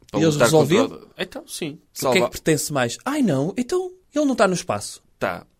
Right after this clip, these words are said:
Speaker 2: Tu podes chamar
Speaker 1: O doutor Luke Skywalker. Mas isso já foi há muito, muito, muito tempo, numa galáxia muito, muito, muito distante.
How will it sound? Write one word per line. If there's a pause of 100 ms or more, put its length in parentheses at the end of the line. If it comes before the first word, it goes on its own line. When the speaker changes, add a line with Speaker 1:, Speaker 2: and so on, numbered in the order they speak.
(160)
Speaker 2:
Tu
podes
chamar (260)
Speaker 1:
O
doutor
Luke
Skywalker. (580)
Mas
isso
já
foi
há
muito,
muito,
muito
tempo,
numa
galáxia
muito,
muito,
muito
distante.